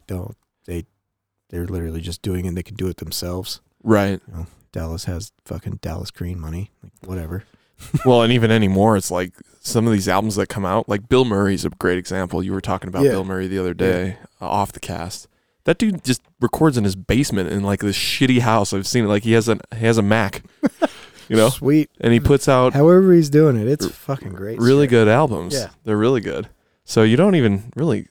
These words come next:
Speaker 2: honestly have to have very much money. You just
Speaker 1: No.
Speaker 2: gotta have a computer and a microphone and an interface.
Speaker 1: Yeah.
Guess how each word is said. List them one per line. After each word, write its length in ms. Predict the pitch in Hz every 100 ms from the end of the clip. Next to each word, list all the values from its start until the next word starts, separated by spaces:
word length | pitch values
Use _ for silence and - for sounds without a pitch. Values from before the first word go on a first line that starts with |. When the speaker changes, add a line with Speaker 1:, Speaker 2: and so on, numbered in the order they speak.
| -
Speaker 2:
honestly 280 | 113 117 95
have 160 | 101
to 80 | -
have 200 | 98 95
very 300 | 92 101 98
much 260 | 95 90 -
money. 320 | 92 87 92 _ _ _ _ _ _ _
You 80 | 104
just 160 | 104 -
Speaker 1:
No. 40 |
Speaker 2:
gotta 140 | 117
have 400 | 107 104 95 - _ _ _ -
a 60 |
computer 460 | - 104 - 107 104
and 80 | 98
a 40 |
microphone 560 | 98 98 95 90 80 85
and 100 | -
an 180 | 92 90 -
interface. 560 | 98 92 - - - -
Speaker 1:
Yeah. 260 | 135 156